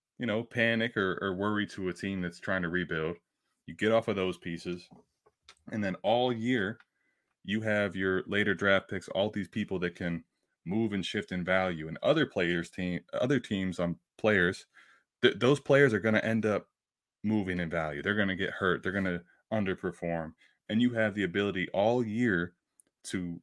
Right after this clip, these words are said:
look at peaks and valleys and say, "Okay, this person's a buy for me right now." You tune into us, we're gonna tell you, "Go get A J Brown. He's on I R. The playoffs are about to start." Who-, whoever the, whoever the piece may be, now you have the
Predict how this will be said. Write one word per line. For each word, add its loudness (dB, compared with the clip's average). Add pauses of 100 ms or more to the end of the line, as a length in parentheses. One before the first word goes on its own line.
look -4
at -6
peaks -4
and 2
valleys 2
and -6
say, 0
"Okay, -4 (440)
this 2
person's 0
a -2
buy 2
for -4
me -2
right -2
now." -2 (260)
You -6
tune 2
into 2
us, 2
we're -4
gonna -2
tell -2
you, 0 (920)
"Go 0
get 0
A 4
J 0
Brown. 0 (160)
He's -4
on 2
I 6
R. 6
The -2
playoffs 2
are -2
about -4
to -12
start." -4
Who-, 2
whoever 2
the, 0
whoever 0
the -4
piece -4
may -4
be, 0 (440)
now 8
you 4
have -2
the 0